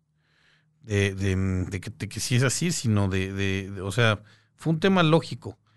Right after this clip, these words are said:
Y por el otro lado, el tres de varas. El tres de varas de, eh, eh, te dice que, eh, pues, no es tan, no hay, no hay nada, <coughs> o sea,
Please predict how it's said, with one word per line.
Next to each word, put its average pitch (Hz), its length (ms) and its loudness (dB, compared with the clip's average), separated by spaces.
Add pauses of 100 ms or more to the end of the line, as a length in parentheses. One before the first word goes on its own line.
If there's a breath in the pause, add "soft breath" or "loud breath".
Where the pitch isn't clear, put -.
(280)
Y 147 120 -6
por 156 160 4
el 147 80 2
otro 156 200 0
lado, 170 400 4
el 147 300 0
tres 151 380 0
de 139 180 2
varas. 123 560 2
El 101 100 -10
tres 131 200 -4
de 143 60 0
varas 143 360 0
de, 135 420 -2
eh, 104 500 -2 (600 soft breath)
eh, 104 540 0
te 113 120 -4
dice 127 340 -4
que, 131 500 -2
eh, 110 60 -2
pues, 113 200 -6
no 147 120 0
es 165 80 -4
tan, 175 300 -2
no 160 120 0
hay, 165 140 0
no 160 120 0
hay 165 120 4
nada, 160 460 4 (800 soft breath)
<coughs> - 440 2
o 185 120 4
sea, 151 280 4